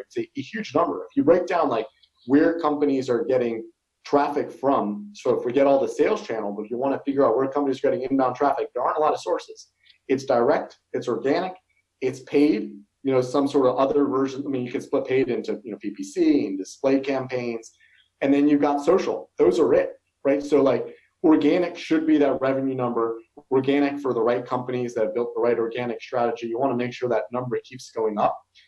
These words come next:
You want that seat at the table to help that number go up and not be there where you're like, "Hey, what the hell happened to our organic? It used to be, like, sixty percent of our revenue, now it's ten percent.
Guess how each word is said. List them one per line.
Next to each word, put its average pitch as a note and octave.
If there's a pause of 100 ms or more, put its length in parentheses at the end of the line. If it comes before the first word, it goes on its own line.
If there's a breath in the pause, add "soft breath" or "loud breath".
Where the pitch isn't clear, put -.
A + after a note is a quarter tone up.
(180 soft breath)
You C#3
want D#3+
that D3+
seat D#3
at B2
the G#2+
table B2+
to A2
help C3
that -
number A#2
go B2
up - (220)
and C3+
not C#3+
be D3
there C3
where A#2+
you're A#2+
like, A#2 (180 loud breath)
"Hey, G3+
what A3+
the B3
hell G#3+
happened G#3+
to G#3
our F#3
organic? E3
It D4+
used A3+
to C#4+
be, G#3+
like, F#3
sixty -
percent D#3+
of C#3+
our C#3
revenue, D#3
now C#3
it's -
ten F#3
percent. B2